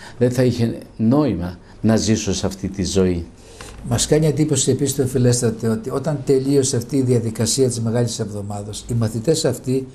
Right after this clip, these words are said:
Speaker 2: κουβεντιάζουν τα θέματα της Μεγάλης Εβδομάδας που προηγήθηκε. Εμείς συμμετέχουμε σε κάποια ομιλία, σε κάποιο κύκλο. Επιστρέφουμε σπίτι. Να μην πούμε απλώς, "Μίλησε πολύ ωραία ο κήρυκας" ή "Μίλησε πολύ ωραία ο κυκλάρχης ή κυκλάρχισσα".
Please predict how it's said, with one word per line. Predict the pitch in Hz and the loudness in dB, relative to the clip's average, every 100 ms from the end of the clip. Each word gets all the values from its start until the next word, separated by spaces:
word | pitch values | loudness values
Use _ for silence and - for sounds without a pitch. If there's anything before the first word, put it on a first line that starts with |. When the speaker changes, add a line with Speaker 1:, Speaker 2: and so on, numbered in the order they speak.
| - - - - | -20 -20 -20 -8
Speaker 2:
κουβεντιάζουν | 123 117 110 151 156 139 127 | 0 2 4 2 2 -2 0
τα | 123 | 0
θέματα | 160 160 160 147 | 2 2 2 0
της | - | -2
Μεγάλης | 127 135 156 156 | 0 2 2 0
Εβδομάδας | 127 123 175 175 - | 0 2 2 0 0
που | 185 | 2
προηγήθηκε. | 185 175 151 - 95 85 - - - - - - - - - | 4 4 4 0 -8 -14 -18 -20 -20 -20 -20 -20 -20 -6 0
Εμείς | 135 196 190 | 2 4 2
συμμετέχουμε | - 147 135 196 196 185 | 2 0 2 2 2 2
σε | - 156 | 0 0
κάποια | 185 185 175 | -2 0 0
ομιλία, | 160 156 135 120 107 | 2 2 4 2 2
σε | 143 | 0
κάποιο | 175 175 151 | -2 0 0
κύκλο. | 143 123 107 95 - - - | 0 -4 -6 -12 -14 -8 -4
Επιστρέφουμε | - - 190 196 190 175 | -4 -2 -2 -2 -2 -4
σπίτι. | - 170 135 92 - - - - - - - - - - | -2 0 0 -4 -16 -20 -20 -20 -20 -20 -20 -20 -12 -2
Να | 175 | 2
μην | 220 175 | 4 4
πούμε | 180 165 143 | 2 2 0
απλώς, | - 131 123 - - 131 | 2 2 2 0 0 2
"Μίλησε | 143 123 123 | 2 2 0
πολύ | - 120 123 | 2 2 4
ωραία | 127 117 120 113 | 4 4 4 2
ο | |
κήρυκας" | 101 110 98 92 90 - - - - - - - - | 0 -2 -4 -6 -10 -16 -20 -20 -20 -20 -20 -20 -4
ή | 139 147 135 | 2 2 4
"Μίλησε | 147 135 - | 2 2 0
πολύ | 131 123 123 131 | 0 2 4 4
ωραία | 120 123 | 4 4
ο | 113 | 4
κυκλάρχης | 110 107 110 117 104 104 110 | 0 -4 -2 -2 -4 -8 -10
ή | |
κυκλάρχισσα". | 101 101 104 92 98 - | -10 -10 -10 -10 -14 -18